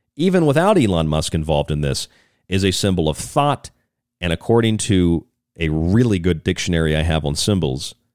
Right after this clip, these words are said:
the blue bird, I didn't even look for this.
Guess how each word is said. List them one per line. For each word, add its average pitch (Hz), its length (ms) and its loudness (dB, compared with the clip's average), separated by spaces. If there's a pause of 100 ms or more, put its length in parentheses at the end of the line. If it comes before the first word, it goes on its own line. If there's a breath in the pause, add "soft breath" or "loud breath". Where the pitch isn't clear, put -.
(380)
the 85 280 -4
blue 95 680 2
bird, 117 520 0
I 135 100 0
didn't 185 140 2
even 117 160 0
look 120 240 0
for 78 180 -4
this. - 340 -8